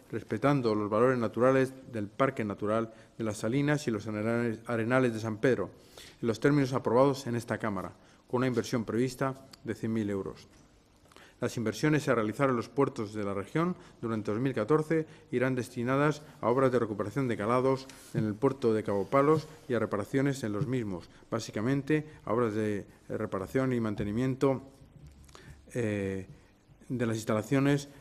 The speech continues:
en los puertos de gestión directa. Respecto a las concesiones de puertos deportivos existentes,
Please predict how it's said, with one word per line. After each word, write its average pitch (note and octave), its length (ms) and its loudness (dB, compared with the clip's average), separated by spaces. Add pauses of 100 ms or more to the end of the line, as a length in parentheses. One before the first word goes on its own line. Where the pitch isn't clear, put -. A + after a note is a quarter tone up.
en A#2 80 0
los G2+ 140 -4
puertos B2+ 340 0
de A#2 80 2
gestión A#2 260 -4
directa. G2+ 400 -4 (840)
Respecto A#2+ 360 0
a - 20 2
las G#2+ 60 -4
concesiones A#2+ 400 2
de C#3 120 2
puertos C3+ 300 2
deportivos A2+ 480 2
existentes, D3+ 580 2